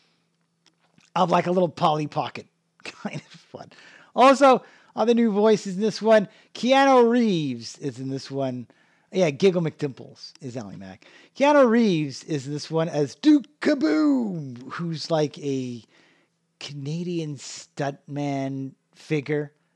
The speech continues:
Kinda like a mustache Super Dave. <laughs> And it's, it's really kinda funny kinda role, uh, i-, in that one.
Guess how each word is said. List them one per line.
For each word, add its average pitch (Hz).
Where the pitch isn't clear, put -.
Kinda 262
like 214
a 165
mustache 156
Super 156
Dave. 117
<laughs> -
And 277
it's, 277
it's -
really 320
kinda 247
funny 208
kinda 233
role, 208
uh, 170
i-, 143
in 151
that 110
one. 107